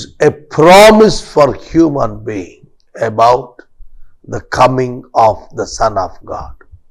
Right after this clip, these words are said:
కన్యక గర్భాన పుట్టేటువంటి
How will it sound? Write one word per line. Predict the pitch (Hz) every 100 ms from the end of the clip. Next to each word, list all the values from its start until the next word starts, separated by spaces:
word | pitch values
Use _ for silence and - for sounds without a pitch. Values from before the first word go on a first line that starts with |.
| _ _ _ _ _ _ - - - - - - - - - _ _ _ _ _ -
కన్యక | - 196 220 226 185
గర్భాన | 202 170 175 123 160 185 185 180
పుట్టేటువంటి | - 156 127 - 156 147 147 135 127 117 - 110 -